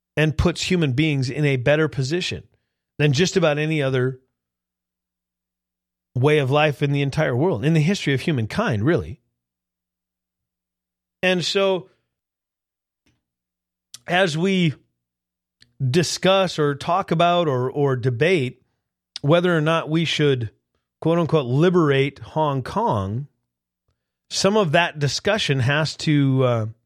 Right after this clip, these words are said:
has to play in, right? Some of that, that reality has to play into the discussion.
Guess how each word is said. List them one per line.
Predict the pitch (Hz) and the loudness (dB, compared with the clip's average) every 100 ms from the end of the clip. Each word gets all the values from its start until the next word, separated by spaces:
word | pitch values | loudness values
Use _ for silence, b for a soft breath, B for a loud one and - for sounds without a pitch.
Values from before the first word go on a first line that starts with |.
| _ _ _ _ _ _ _ _ _ _ _ _ _ _ _ _ _ _ _ - | _ _ _ _ _ _ _ _ _ _ _ _ _ _ _ _ _ _ _ -4
has | 175 170 | -2 0
to | 139 | -2
play | - 175 170 180 | -2 0 2 2
in, | 180 80 _ _ _ _ _ _ _ _ _ _ _ _ _ | 0 -6 _ _ _ _ _ _ _ _ _ _ _ _ _
right? | 143 170 | 0 0
Some | - 202 | 0 0
of | 214 151 | 2 2
that, | 175 180 147 _ _ _ _ _ | 2 2 0 _ _ _ _ _
that | 147 170 180 156 | 2 2 2 0
reality | 151 165 160 185 185 127 143 | 0 4 4 4 2 0 -2
has | 127 151 160 | -2 -2 -4
to | 147 | -6
play | - 165 156 | -4 -2 0
into | 165 165 143 | 0 0 -2
the | 127 | -2
discussion. | 127 - 180 196 - | -4 -4 -4 -4 -8